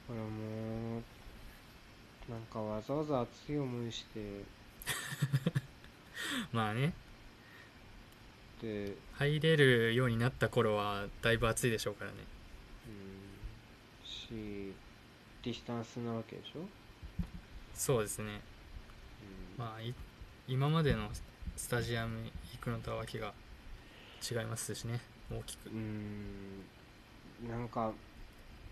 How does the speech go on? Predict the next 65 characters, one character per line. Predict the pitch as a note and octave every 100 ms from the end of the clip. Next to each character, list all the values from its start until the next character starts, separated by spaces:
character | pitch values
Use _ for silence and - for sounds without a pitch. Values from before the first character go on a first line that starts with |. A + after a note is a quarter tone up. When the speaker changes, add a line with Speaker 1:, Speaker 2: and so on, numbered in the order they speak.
| - - - - -
Speaker 1:
そ | - A#2
う、 | G#2 G2 - - G#2 G2+ G2+ G#2
う |
ん、 |
や-、 | A2 A#2 B2+
や | B2+ C3+
ね、 | G#2 G2+ -
そ | G2
れ | G2
は | G2
や | G2+
っ | -
ぱ | G#2
り | G2 G2
ち |
ょ | -
っ | - -
と |
や | G#2
だ | G#2 G2
ね。 | G2 G2 F#2+ - - - - - - - - - - -
Speaker 2:
う |
ん。 | A2+ A2 G#2 A2 - - - - - - - - - - - - - - - - -
Speaker 1:
な | D#3
ん |
か | D3+ -
さ、 | C#3
ち | B2+ G#3+
ょ、 | D#3 -
ち |
ょ、 | B3
全 | C#3+ F#3 B3+
然 | G4+ F#4
関 | F4 E4+
係 | -
な | F4
い |
ん | C4
だ | C3+
け | A2+
ど | G#2 -
さ、 | A2 G#2+ G2
あ | A2
の | G#2+ G#2+
ー、 | C#3+
Speaker 2:
は | A2+
い | B2+
は | A#2
い。 | G2 - - - - - - - - - - - - - - C#4+
Speaker 1:
い |
つ | - A4
に | F4+
な | F3+
っ |
た | - B2+
ら | -
友 | D3 D3 D3+
達 | D3+ -
と | D3
飲 | C#3 C#3 B2+
み | G#2+
行 | G2+
け |
ん |
の？ | G#2